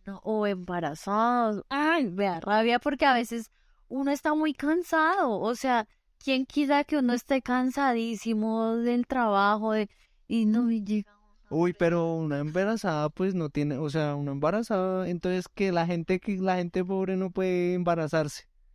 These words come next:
Speaker 1: ¿Por qué gente pobre?
Speaker 2: Pues porque si fueran adinerados tendrían un vehículo todos los días.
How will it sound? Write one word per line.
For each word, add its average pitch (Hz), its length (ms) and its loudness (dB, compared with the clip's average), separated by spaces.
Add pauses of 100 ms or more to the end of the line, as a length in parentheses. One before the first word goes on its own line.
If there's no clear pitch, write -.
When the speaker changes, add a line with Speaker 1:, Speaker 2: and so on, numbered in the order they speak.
(100)
Speaker 1:
¿Por - 140 -20
qué - 160 -20
gente - 420 -20
pobre? - 320 -20
Speaker 2:
Pues 120 220 -2
porque 113 420 -2
si 104 180 -6
fueran 113 560 -2
adinerados 165 540 0
tendrían 131 560 0 (500)
un 143 260 -6
vehículo 139 480 0
todos 120 220 2
los 123 160 -2
días. 135 460 -2